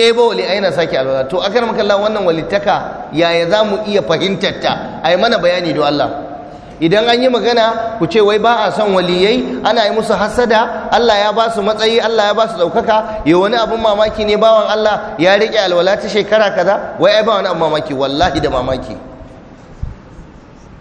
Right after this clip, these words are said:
Dan kaga wannan fa ya warware gaba ɗaya abin da ake shari'a ta ajiye akan harkar alwala da wane ne, ya warware ta gaba ɗaya. Amma wallahi, malam, suna nan wannan auliya'un, ma rubutawa ma ake yi.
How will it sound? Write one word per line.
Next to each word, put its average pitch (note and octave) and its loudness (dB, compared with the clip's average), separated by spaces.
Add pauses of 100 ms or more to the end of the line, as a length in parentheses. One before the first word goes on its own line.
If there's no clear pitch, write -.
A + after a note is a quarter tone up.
(680)
Dan A3+ 0
kaga B3+ 0
wannan C4 0
fa G#3 0
ya G#3 2
warware G3+ 0
gaba E3 0 (160)
ɗaya B3 4 (120)
abin G#3 -4
da F3 -2
ake F3 -4 (180)
shari'a E3+ 0
ta D#3 -2
ajiye E3+ 0
akan E3 -4
harkar D#3+ -4
alwala C3+ -2
da C#3+ -2
wane C3 -4
ne, C3+ -6
ya D3 -2
warware C#3+ -2
ta A#2 -4
gaba F#2+ -10
ɗaya. - -12 (460)
Amma D3 0
wallahi, E3 0
malam, D3+ 0
suna D3+ -4
nan C#3+ -4
wannan C3+ -2
auliya'un, C3 -2
ma F3 0
rubutawa G#3 0
ma A3 0
ake - -4
yi. - -8